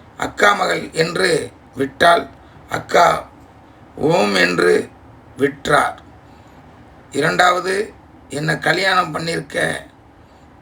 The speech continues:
என் மேல வருமா? இல்லை அக்கா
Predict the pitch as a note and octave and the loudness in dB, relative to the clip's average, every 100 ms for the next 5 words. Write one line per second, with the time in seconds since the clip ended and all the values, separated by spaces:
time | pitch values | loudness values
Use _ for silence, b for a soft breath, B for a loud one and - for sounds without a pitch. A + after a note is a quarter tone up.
0 | - D3+ D#3+ E3+ F#3 F#3 E3 D3 - - | -6 -4 -2 0 0 2 0 -2 -10 -14
1 | A#2 D3+ F3+ F3+ D3+ A#2+ - - - - | -2 0 2 2 0 0 -8 -20 -20 -20
2 | - - - E3+ D#3+ D3 - - - - | -20 -10 -2 0 0 -2 -10 -20 -20 -20
3 | - - - - - - - - - - | -20 -20 -20 -20 -20 -20 -20 -20 -20 -20
4 | - - - - - E3+ F3 - - | -6 -4 -4 -8 0 4 4 4 -2